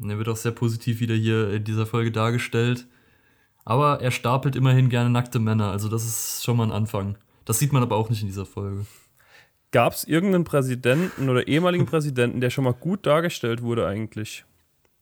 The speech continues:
Speaker 1: Äh,
Speaker 2: Kam Obama
Speaker 1: Ge-,
Speaker 2: bisher schon mal vor?
Speaker 1: Boah, bestimmt. Aber Gerald For-,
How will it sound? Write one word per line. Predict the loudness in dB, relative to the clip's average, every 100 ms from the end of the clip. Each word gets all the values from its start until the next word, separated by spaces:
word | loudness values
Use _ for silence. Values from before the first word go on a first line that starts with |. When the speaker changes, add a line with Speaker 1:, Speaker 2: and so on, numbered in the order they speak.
| _
Speaker 1:
Äh, | -4 2
Speaker 2:
Kam | 4 4
Obama | 4 2 4 2
Speaker 1:
Ge-, | 2
Speaker 2:
bisher | 0 -2
schon | -2 -4
mal | -4
vor? | -6 -10 -10 _ _ _ _ _ _ _ _ _ _ _ _ _
Speaker 1:
Boah, | -14 -10
bestimmt. | -10 -6 -8 -4
Aber | -6
Gerald | 0 2 2
For-, | 2 -2